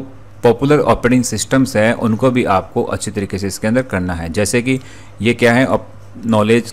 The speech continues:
के बारे में बताना है कि किस प्रकार से operating system बने थे, किस समय बने थे, उनका inventor name कौन था और कौन से year में बने थे। जैसे Linux हो गया, Unix हो गया,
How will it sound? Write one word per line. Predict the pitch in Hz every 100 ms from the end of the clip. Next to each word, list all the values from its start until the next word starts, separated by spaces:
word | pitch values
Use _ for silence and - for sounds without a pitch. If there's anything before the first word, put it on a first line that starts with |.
| -
के | 113
बारे | 104 101
में | 101 101
बताना | 85 92 95
है | 104
कि | 120
किस | - 131
प्रकार | 117 113 113
से | 98 117
operating | 101 107 113
system | 107 98 117 123 131 - - -
बने | 95 104 117
थे, | 131 143 - - - -
किस | 131 -
समय | 113 127
बने | 120 120 117
थे, | 127 127
उनका | - 110 107
inventor | 107 104 117 117
name | 131 131 131
कौन | 123 123 123
था | 131 135 131 -
और | 107
कौन | - 113 117
से | 151 -
year | 110 110
में | 104
बने | 90 90
थे। | 92
जैसे | 87 95 110
Linux | 101 101 110 107 107
हो |
गया, | 104 110 95
Unix | 98 117 117
हो | 107
गया, | 113